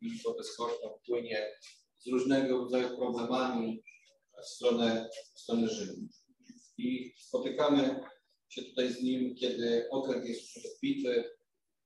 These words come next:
e, i Paweł wraz z towarzyszami podróży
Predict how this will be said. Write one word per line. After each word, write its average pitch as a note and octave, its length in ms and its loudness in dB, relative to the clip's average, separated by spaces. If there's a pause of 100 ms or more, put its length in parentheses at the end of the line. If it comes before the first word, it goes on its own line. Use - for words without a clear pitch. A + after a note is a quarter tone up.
(140)
e, - 40 -4 (600)
i A2+ 480 -4
Paweł A#2 480 4
wraz A2 340 0
z - 40 -12
towarzyszami A2+ 600 -4
podróży G#2+ 640 -4